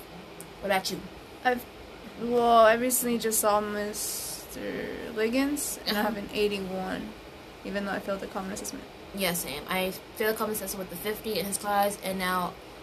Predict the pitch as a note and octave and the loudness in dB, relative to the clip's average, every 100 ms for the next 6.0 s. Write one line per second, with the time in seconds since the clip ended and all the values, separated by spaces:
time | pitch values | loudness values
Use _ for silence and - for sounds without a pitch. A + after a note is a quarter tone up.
0 | - G#3+ G#3+ - - A#3+ - F#4 F#4+ F#4 | 6 8 8 4 -2 2 2 2 6 6
1 | - - D4 D4+ D4 D4+ D4+ E4+ D4 C#4+ | 4 -2 -2 0 4 2 2 -2 -2 0
2 | C#4+ C4 A#3 A#3+ - - A#3 A#3 A3+ G#3 | 2 2 2 2 0 0 2 4 2 0
3 | - A3 A3 - - G3+ F3+ A3 - B3+ | 0 2 2 0 -6 -4 -2 0 0 -4
4 | A#3 G3 G#3+ G3 G3 F#3+ F3+ F3+ G3 G3+ | -4 -4 -2 -2 -4 -6 -4 -4 -4 -2
5 | G3+ G3+ G#3 G#3 F#3 F#3 F3+ F#3+ - E4+ | -2 -2 -4 -4 -4 -2 -2 -4 -6 -8